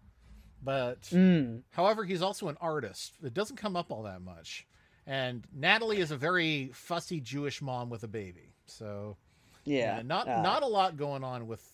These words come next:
Speaker 1: the two of them. The one who really has a lot of personality is Ron, the waterbed store owner.
Speaker 2: Oh, yes. Um,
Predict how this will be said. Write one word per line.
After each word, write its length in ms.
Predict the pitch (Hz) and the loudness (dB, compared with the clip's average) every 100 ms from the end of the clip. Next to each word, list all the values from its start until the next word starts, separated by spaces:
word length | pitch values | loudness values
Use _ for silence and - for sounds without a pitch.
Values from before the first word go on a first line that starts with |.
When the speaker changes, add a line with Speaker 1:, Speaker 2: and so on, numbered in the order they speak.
| - | -18
Speaker 1:
the 80 | 123 | -14
two 240 | - 127 113 | -10 -8 -8
of 100 | 98 | -8
them. 320 | 104 92 92 - - - | -12 -12 -16 -20 -20 -4
The 100 | 165 | 0
one 160 | 294 | 2
who 140 | 262 208 | 0 -2
really 300 | 147 220 180 | -2 0 2
has 140 | 165 | 0
a 40 | 147 | 2
lot 180 | 160 | 2
of 80 | 143 | 2
personality 540 | - 151 151 131 131 123 | -4 -8 -4 -4 -4 -6
is 140 | 98 | -6
Ron, 400 | 104 131 139 127 | -6 -4 -2 -4
the 100 | 110 | -6
waterbed 460 | 107 131 131 110 101 | -4 -4 -4 -6 -8
store 400 | - 113 95 92 | -10 -8 -8 -10
owner. 320 | 87 82 92 _ _ _ _ _ _ _ _ _ _ - | -14 -18 -20 _ _ _ _ _ _ _ _ _ _ 6
Speaker 2:
Oh, 360 | - 262 285 262 | 12 12 12 12
yes. 600 | 208 233 240 156 - - - - - 185 | 10 10 10 8 2 -4 -10 -20 -2 10
Um, 720 | 185 196 196 190 185 180 | 12 12 12 12 12 12